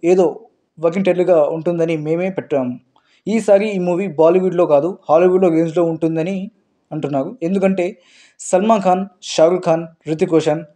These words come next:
కత్రినా కైఫ్, దీపికా పదుకొనే, అశుతోష్ రాణా లాంటి యాక్టర్స్ ఈ సినిమాలో చూడొచ్చు. అయితే ఈ సినిమా డైరెక్ట్ చేస్తే సత్తా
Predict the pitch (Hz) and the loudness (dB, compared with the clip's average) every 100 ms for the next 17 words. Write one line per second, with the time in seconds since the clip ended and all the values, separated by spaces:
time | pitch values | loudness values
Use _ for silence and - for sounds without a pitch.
0 | - 156 170 160 156 151 - _ 156 151 | -8 -2 0 2 0 -2 -10 _ -8 -2
1 | 170 156 147 147 151 - - 160 170 170 | 0 0 -2 -4 -6 -12 -10 -6 0 0
2 | 160 143 143 147 147 160 185 196 - 151 | 2 -2 -2 -4 -4 -4 -2 -4 -4 -6
3 | 151 180 180 - 160 _ 185 190 170 165 | 0 0 0 -6 -18 _ -8 -6 -4 -2
4 | 165 196 240 _ _ _ - 156 139 - | 0 0 -4 _ _ _ -4 -2 -2 -6
5 | 120 - _ _ _ - - 233 190 202 | -12 -16 _ _ _ -2 0 0 0 0
6 | 226 208 208 185 160 180 180 170 - 170 | -2 0 -2 2 2 2 0 -4 -2 -2
7 | 180 - _ _ - 165 - 170 135 | -2 -6 _ _ -4 -2 2 4 4